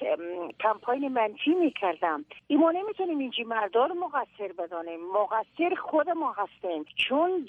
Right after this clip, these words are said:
جمع مردا تونستن با مشوره و رایزنی و تفاهم یازده مرد خود از این آزمون به موفقیت برسانند.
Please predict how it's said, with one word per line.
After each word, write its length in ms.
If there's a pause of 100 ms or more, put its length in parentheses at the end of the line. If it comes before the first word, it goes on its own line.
(100)
جمع 340
مردا 760
تونستن 840 (200)
با 400 (260)
مشوره 540
و 220
رایزنی 720
و 260
تفاهم 720 (400)
یازده 680
مرد 540
خود 400 (300)
از 200
این 280
آزمون 640
به 120
موفقیت 800
برسانند. 680